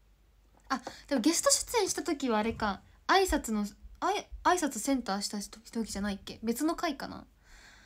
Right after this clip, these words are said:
挨拶、挨拶やった回か、挨拶やるバージョンと、制服の羽やるバージョンであったのかな、確か。そんな気がするんだけど。あ、違うな。どっちだろう？やってないかも。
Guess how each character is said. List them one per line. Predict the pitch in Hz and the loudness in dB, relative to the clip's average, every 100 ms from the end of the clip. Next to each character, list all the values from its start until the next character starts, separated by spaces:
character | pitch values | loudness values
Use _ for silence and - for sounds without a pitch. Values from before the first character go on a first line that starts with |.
| - _ - | -20 _ -10
挨 | |
拶、 | 370 381 - 262 - | -4 -4 -2 -4 -2
挨 | - 466 | 0 2
拶 | 440 - | 2 0
や | 269 269 | 2 4
っ | |
た | 269 | 2
回 | - 403 311 | 2 2 2
か、 | - - 427 494 466 | 0 4 6 6 0
挨 | - | -2
拶 | |
や | 330 311 | 0 0
る | 330 | 2
バ | 320 320 320 | 2 2 0
ー | 320 | -2
ジ | 294 | -2
ョ | 339 330 | -2 -2
ン | |
と、 | - 403 392 - - - _ - - - - - - - - - - | -2 0 2 0 -6 -20 _ -20 -20 -20 -20 -20 -20 -20 -20 -20 -10
制 | - 359 | -2 -2
服 | 349 359 | 0 -2
の | 339 | 0
羽 | 330 330 | 0 0
や | 320 | 0
る | 302 | 0
バ | 311 277 | 2 2
ー | |
ジ | 214 | 0
ョ | |
ン | 196 | -4
で | |
あ | 196 | -4
っ | - | -8
た | 170 | -12
の | |
か | 185 | -10
な、 | 196 | -12
確 | 190 - | -10 -10
か。 | - - _ _ - - - - _ _ _ - | -12 -18 _ _ -20 -20 -20 -20 _ _ _ -20
そ | - 240 | -10 -4
ん | |
な | 233 | -4
気 | 220 226 | -4 -8
が | 214 | -8
す | - | -8
る | 214 | -10
ん | 208 | -10
だ | 214 | -14
け | - | -18
ど。 | - - _ _ - | -18 -20 _ _ -14
あ、 | - | -6
違 | 254 240 | -2 0
う | |
な。 | 220 190 _ _ _ _ _ _ - _ - | -2 -8 _ _ _ _ _ _ -20 _ -4
ど | 311 | -4
っ | - | -2
ち | 233 | -8
だ | - | -8
ろ | 160 | -14
う？ | - | -8
や | 254 | -8
っ | |
て | 247 330 | -6 -2
な | 330 | -2
い | 277 | -2
か | |
も。 | - | -8